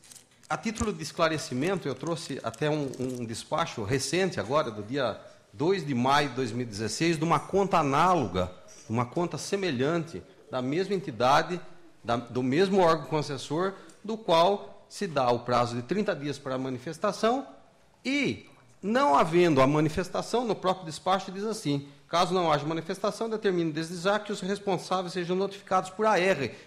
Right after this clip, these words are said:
coisa que não aconteceu nesse processo, do qual as contas foram julgadas irregulares.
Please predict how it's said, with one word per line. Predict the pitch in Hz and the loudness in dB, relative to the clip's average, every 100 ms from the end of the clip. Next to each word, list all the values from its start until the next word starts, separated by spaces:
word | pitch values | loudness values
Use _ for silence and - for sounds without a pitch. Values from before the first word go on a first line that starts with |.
| - | -4
coisa | 247 269 294 | 0 0 -2
que | 285 277 | -4 -6
não | 226 247 311 | -2 0 0
aconteceu | 302 294 285 277 - 240 277 | -4 -6 -8 -8 -4 -2 -2
nesse | 233 - | -4 -6
processo, | 160 143 - 120 - - - _ _ _ _ _ _ _ - | -8 -8 -4 -4 -4 -10 -18 _ _ _ _ _ _ _ -6
do | |
qual | 165 165 160 190 190 | -4 2 2 2 -2
as | 165 | -6
contas | - 160 170 190 | -6 -8 -4 -6
foram | - 160 170 | -6 -6 -4
julgadas | 175 196 151 151 156 | -6 0 2 2 2
irregulares. | 175 180 202 208 143 127 | 0 0 2 2 2 0